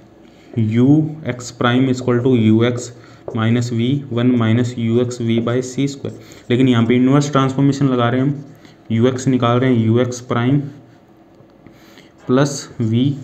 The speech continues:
one plus U X V by C square, ठीक है। कुछ भी कैसे भी लगा सकते हो तुम transformation, कोई ज़रूरी नहीं है तुम्हें ये formula,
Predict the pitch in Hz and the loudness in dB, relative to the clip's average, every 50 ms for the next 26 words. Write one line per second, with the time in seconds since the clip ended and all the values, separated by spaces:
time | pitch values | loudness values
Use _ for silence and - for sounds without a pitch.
0 | - - - - 110 113 120 139 139 135 135 117 120 127 127 - - 120 117 113 | -14 -18 -14 -10 -6 -2 0 0 0 0 -2 -2 -4 -4 -4 -6 -6 -8 -6 -4
1 | 110 110 113 123 127 123 - - - 110 110 113 117 113 117 120 139 151 - - | -4 -2 -2 -2 -4 -4 -8 -8 -6 -4 -4 -4 -4 -4 -4 -4 -6 -6 -8 -12
2 | - - - - - - - - - - - - - - - 151 147 147 - - | -18 -20 -20 -20 -20 -20 -20 -20 -20 -20 -20 -20 -10 -6 -6 -4 -4 -6 -8 -8
3 | - - - - - - - - - - - - - - - 175 - - 107 110 | -10 -10 -12 -16 -20 -20 -20 -20 -20 -20 -20 -20 -16 -12 -12 -10 -10 -10 -12 -12
4 | - - - - - - - - - _ - 185 185 - 185 180 196 196 165 160 | -14 -20 -20 -20 -20 -20 -20 -20 -12 _ -2 -2 0 2 0 0 2 2 2 2
5 | 160 185 180 185 180 165 151 147 147 147 165 - - 147 151 147 147 156 156 156 | 2 2 2 2 4 4 4 2 2 2 0 0 2 2 2 4 4 4 4 2
6 | 143 131 131 127 127 131 131 135 131 131 147 143 139 139 131 127 117 113 117 120 | 2 0 -2 -2 -2 0 2 2 2 2 0 0 0 0 2 2 2 2 2 2
7 | 127 139 147 139 135 139 135 139 127 131 127 123 120 - 120 110 113 113 113 113 | 2 2 2 2 2 2 0 0 0 0 -2 -2 -2 -2 -2 -2 0 0 -2 -2
8 | 117 | -4